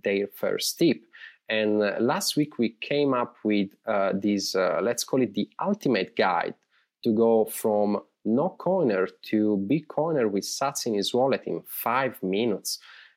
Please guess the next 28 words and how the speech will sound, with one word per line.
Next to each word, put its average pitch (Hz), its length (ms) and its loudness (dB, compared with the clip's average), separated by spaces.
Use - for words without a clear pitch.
And 110 400 0
it 113 60 -6
goes 135 240 0
like 131 260 0
this. 143 300 2
First, - 460 -4
th-, - 280 -4
first - 380 -4
step, 143 360 -2
you 117 520 2
download 127 680 2
Wallet 107 360 0
of 110 80 0
Satoshi. - 680 -2
The - 80 -12
second 180 400 -2
step, 127 360 0
you 120 220 4
can 123 280 0
now 175 340 0
buy 135 540 2
Azteco 151 560 -4
vouchers 127 720 -2
on 113 400 2
two 165 220 4
websites, 131 720 0
s-, - 200 -6
websites 110 720 -2